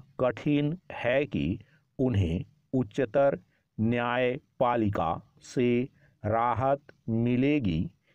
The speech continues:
या नहीं और कांग्रेस उनकी सदस्यता खोने को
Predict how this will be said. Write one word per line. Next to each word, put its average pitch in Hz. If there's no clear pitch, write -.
या 117
नहीं 110
और 120
कांग्रेस 127
उनकी 117
सदस्यता 117
खोने 123
को 131